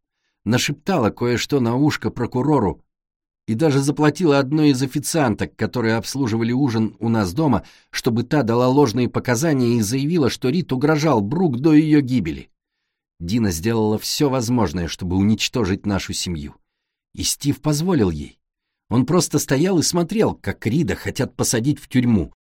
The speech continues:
не признавшись в том, кто является настоящим убийцей. Это невозможно простить. Но больше всего меня это бесит потому, что Стив мне нравится.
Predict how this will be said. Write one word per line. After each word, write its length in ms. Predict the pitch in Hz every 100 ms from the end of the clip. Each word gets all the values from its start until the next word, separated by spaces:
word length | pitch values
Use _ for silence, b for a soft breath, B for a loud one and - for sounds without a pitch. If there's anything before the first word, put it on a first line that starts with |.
| _
не 160 | 107 117
признавшись 640 | 120 107 131 117 - -
в 80 | -
том, 280 | 131 123 110 B B
кто 240 | - - 151
является 580 | 110 104 139 127 127 127
настоящим 800 | 123 - 113 123 117 - 101 -
убийцей. 640 | 101 82 85 69 - - - _ _ _ _ _ _ _ -
Это 240 | 82 101
невозможно 640 | 90 92 90 95 80 -
простить. 540 | - 82 - - - _ _ _ _ _ -
Но 100 | 110
больше 280 | 127 - 120
всего 320 | - 120 139
меня 320 | 104 110 110
это 160 | 101 101
бесит 400 | 87 139 - -
потому, 400 | - 107 147 139 _ _ _
что 240 | - - 127
Стив 420 | - - 151 -
мне 260 | 117 123 113
нравится. 680 | 107 101 87 69 - -